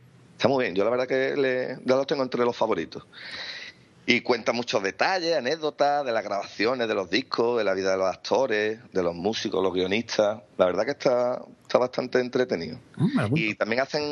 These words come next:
Speaker 1: entrevistas. He escuchado un, un par de entrevistas.
Speaker 2: Ujú.
Speaker 1: Así que nada, yo ya lo tengo entre mis favoritos.
Speaker 2: Lo que pasa es que, tío, solamente está en iVoox, entonces, ¿no? O sea, no está
Speaker 1: Yo lo he
Speaker 2: todavía.
Speaker 1: visto en iVoox. En, en iTunes no lo, no lo localicé. Y en el buscador de Pocket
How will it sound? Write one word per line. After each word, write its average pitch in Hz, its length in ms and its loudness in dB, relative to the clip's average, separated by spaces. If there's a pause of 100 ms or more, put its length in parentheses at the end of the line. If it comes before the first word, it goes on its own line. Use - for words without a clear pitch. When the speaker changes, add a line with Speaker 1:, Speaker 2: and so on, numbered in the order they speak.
(220)
Speaker 1:
entrevistas. 143 640 0 (320)
He - 40 0
escuchado 127 420 2
un, 123 380 -6
un 123 140 -2
par 117 180 2
de 120 80 2
entrevistas. 120 500 -2 (140)
Speaker 2:
Ujú. 123 280 2 (360)
Speaker 1:
Así 90 300 2
que 120 120 0
nada, 127 340 0
yo 104 140 2
ya 120 80 4
lo 127 100 2
tengo 120 160 0
entre 117 220 2
mis 120 120 0
favoritos. 113 460 0 (220)
Speaker 2:
Lo 127 100 4
que 131 80 2
pasa 185 120 2
es - 40 -2
que, 160 60 0
tío, 123 100 0
solamente 165 280 0
está 170 160 0
en 147 80 0
iVoox, 98 360 -2
entonces, 90 340 -2
¿no? 151 140 2
O 160 60 0
sea, 123 100 0
no 117 240 0
está 123 220 -4
Speaker 1:
Yo 139 140 2
lo 170 120 0
he 190 60 0
Speaker 2:
todavía. - 20 -10
Speaker 1:
visto 220 220 -2
en 170 120 -2
iVoox. 165 220 -2 (100)
En, 104 1080 0
en 101 580 0
iTunes 220 320 -8
no 190 120 0
lo, 151 340 -2
no 139 120 2
lo 139 120 0
localicé. 135 640 -2
Y 107 160 2
en 104 140 0
el 98 100 0
buscador 95 540 0
de 165 120 -2
Pocket - 400 -2